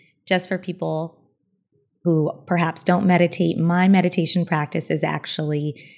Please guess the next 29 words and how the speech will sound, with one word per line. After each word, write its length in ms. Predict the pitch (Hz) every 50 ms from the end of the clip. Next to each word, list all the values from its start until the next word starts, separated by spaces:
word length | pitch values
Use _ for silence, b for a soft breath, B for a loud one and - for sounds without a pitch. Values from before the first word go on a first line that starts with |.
| B B B _
through 240 | - 180 175 180 165
storytelling. 840 | 160 - - - 165 160 156 156 147 - - - - - - - -
So 120 | - 180
I 120 | 170 175
listen 440 | 170 165 175 175 170 175 - 165 170 165
to 180 | - 165 160
a 80 | 156 156
meditative 600 | 156 160 156 156 160 160 - - 156 156 156 131
story 540 | - - - - 160 151 143 147 147 147 151
podcast. 840 | - - 165 151 151 156 160 - - 220 226 240 254 254 - - B B B B B B B B
So 400 | - - - 190 175 165 - 127 - -
it's 220 | 175 175 - 165
better 300 | 143 - 170 165 160 156
for 160 | - - 156
me. 100 | 151 151
So 120 | 151 - -
also 280 | - 233 277 - 294
find 300 | - - 202 190 196 190
a 20 | 180
thing 220 | 185 180 170 165
that 160 | 156 - -
works 180 | 156 147 - -
for 100 | - 156
you. 120 | 147 135
You 80 | - 98
don't 120 | 151 160
have 160 | 160 160 - -
to 60 | 147
do 460 | 135 165 165 156 156 151 151 147 143